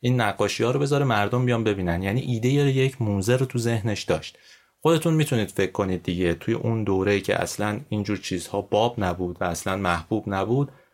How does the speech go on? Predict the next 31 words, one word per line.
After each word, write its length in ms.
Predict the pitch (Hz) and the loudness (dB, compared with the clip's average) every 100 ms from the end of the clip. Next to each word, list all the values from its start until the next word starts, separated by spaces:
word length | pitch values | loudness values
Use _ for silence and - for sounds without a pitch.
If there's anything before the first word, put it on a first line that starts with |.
| - | 0
آقای 160 | 113 | 0
کیخسرو 500 | 127 120 - 104 131 | 2 0 0 -2 0
داشت 220 | 127 123 | 0 0
چی 100 | - | -2
کارا 340 | 104 101 92 107 | -4 0 2 2
می‌کرد 400 | 110 104 80 73 | 0 -2 -4 -4
واقعاً. 320 | 80 - - - _ - | -6 -6 -8 -12 _ 0
اینها 220 | 120 139 | 4 4
یه 160 | 156 156 | 4 2
بخشی 360 | 117 95 - | 0 0 0
از 180 | 87 85 | 0 0
اون 100 | 90 | -2
کاراشه. 440 | 90 85 82 - - _ _ | -2 -2 -2 -6 -16 _ _
یه 120 | 151 175 | -2 2
کار 240 | 190 180 | 2 2
جالب 380 | 151 127 143 156 | 4 4 4 2
دیگه 200 | 135 139 | 2 2
هم 140 | 151 | 2
کرده، 300 | 147 117 120 | 2 2 4
حالا 200 | 135 127 | 4 2
دونستنش 520 | 123 107 98 - 120 | 2 0 0 0 0
بد 300 | - 110 107 | 2 0 2
نیست. 280 | 101 85 - _ _ _ _ _ _ | 0 -2 -8 _ _ _ _ _ _
آقای 220 | - 110 | 2 2
کیخسرو 840 | 143 117 104 - 95 - 127 117 107 - _ | 2 2 2 2 -2 0 0 0 -2 -8 _
مدیرعامل 720 | 107 107 107 104 98 104 131 143 | -2 0 2 2 2 2 0 0
شرکت 580 | - 104 101 123 127 | 0 -2 0 -2 -2
تلفن 500 | 139 - 95 92 123 | -2 0 0 0 -2
تو 120 | 123 120 | 0 -2
ایران 340 | 92 92 87 | 0 0 0
بوده. 200 | 82 78 | -2 -6